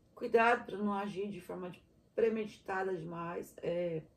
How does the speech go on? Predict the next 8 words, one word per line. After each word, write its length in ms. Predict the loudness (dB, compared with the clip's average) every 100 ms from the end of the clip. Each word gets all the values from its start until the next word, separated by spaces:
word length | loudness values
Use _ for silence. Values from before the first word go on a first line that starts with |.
| _ _ _ _ _ _ _
hum, 160 | -10 -10 _ _ -20 -20 _ _
procure 300 | 2 4 4
estar 200 | 0 -4
pensando, 840 | -2 -6 -2 0 0 0 -2 -6 -8 -20 _ _ _ _ _ _ -20 _ _ _ _ _
né, 280 | -4 -4 -8 _ _
antes 440 | 2 4 2 -4 -10
de 640 | -2 2 2 2 0 -4 -10 _ _ _
agir. 560 | -2 -2 -4 -6 -8